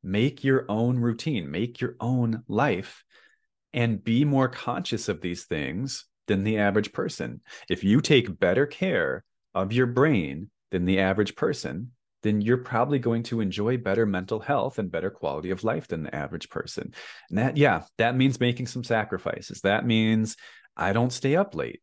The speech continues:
right? That means I don't, I don't go out with friends. I don't, I don't go to the bars. I don't go to, you know, sporting events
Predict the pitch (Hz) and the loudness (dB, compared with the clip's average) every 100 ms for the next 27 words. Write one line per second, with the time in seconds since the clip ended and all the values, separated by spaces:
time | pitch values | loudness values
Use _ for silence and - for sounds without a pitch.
0 | _ 80 73 135 170 92 87 107 104 107 | _ -8 -2 -2 -2 -4 -4 0 2 4
1 | 113 - 92 110 95 120 113 120 110 - | 2 -2 -8 -8 0 4 6 6 4 2
2 | - 104 101 - 107 113 107 87 85 90 | -4 -6 -4 -2 2 4 4 2 0 0
3 | 95 95 - - - - _ _ - 92 | 0 0 -4 -20 -20 -20 _ _ -6 -4
4 | 101 - - 98 98 82 87 98 101 92 | -4 -6 -2 0 0 2 4 6 4 2
5 | 87 87 92 87 82 - 85 78 78 95 | 0 -2 -2 -2 -4 -8 -10 -6 -8 -10
6 | _ _ - - 92 101 101 101 104 101 | _ _ -10 0 4 4 4 2 2 2
7 | 101 - - | 0 -6 -12